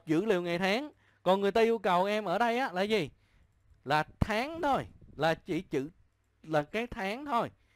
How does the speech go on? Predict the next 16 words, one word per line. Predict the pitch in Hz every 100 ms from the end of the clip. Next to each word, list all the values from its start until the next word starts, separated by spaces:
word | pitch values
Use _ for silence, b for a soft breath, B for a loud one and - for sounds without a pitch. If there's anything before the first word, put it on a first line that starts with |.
| _ _ -
Nên | 214 247 233
ở | 240
đây | 226
nếu | 220 226 294
em | 240 226
dùng | 196 175 160
format | 170 226 240
cell | 214
giống | 208 262
như | 233
nè | 190 - _ _ _ -
thì | 196
em | 226 240
vẫn | 185 135 214
phải | 208 240
gì? | 220